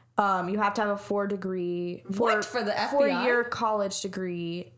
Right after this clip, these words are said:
Speaker 1: and pass a background check. Yeah.
Speaker 2: What?
Speaker 1: There may also be physical fitness tests and polygraph tests. Um,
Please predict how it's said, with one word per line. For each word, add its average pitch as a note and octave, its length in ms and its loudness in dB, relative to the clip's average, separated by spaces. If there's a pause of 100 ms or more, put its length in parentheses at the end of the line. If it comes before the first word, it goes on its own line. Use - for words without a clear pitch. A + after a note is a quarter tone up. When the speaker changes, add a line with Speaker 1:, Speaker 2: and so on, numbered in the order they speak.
Speaker 1:
and G#3+ 340 0
pass G#3 340 0
a G3 40 -2
background E3+ 540 -2
check. - 360 -6
Yeah. - 200 -2
Speaker 2:
What? - 260 -8 (720)
Speaker 1:
There A#3+ 380 2
may A#3+ 460 0
also B3 400 0
be G#3 260 -2
physical G#3+ 540 -2
fitness A#3+ 460 -2
tests G#3+ 440 -2
and G3 260 -4
polygraph F#3+ 720 -2
tests. - 880 -6 (560)
Um, F3 680 -2